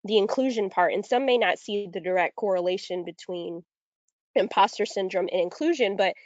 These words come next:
as we show up in the workplace, some of it, yes, is maybe what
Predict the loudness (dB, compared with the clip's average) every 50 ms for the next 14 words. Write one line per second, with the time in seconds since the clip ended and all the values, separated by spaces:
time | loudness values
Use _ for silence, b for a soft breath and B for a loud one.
0 | b b b b _ -2 -2 -2 0 0 -4 -4 -2 0 2 4 4 4 2 2
1 | 0 -2 0 0 0 2 2 0 0 0 _ -2 0 0 0 0 -4 -10 -14 -20
2 | -20 _ _ _ _ _ _ _ _ _ _ _ _ _ _ _ _ _ _ _
3 | _ -18 -16 _ -8 0 2 4 6 6 6 6 6 4 6 4 2 2 2 0
4 | 0 -2 -2 -2 -2 -8 -14 -20 _ _ _ -14 -6 -4 -4 -2 -2 -2 -4 -4
5 | -4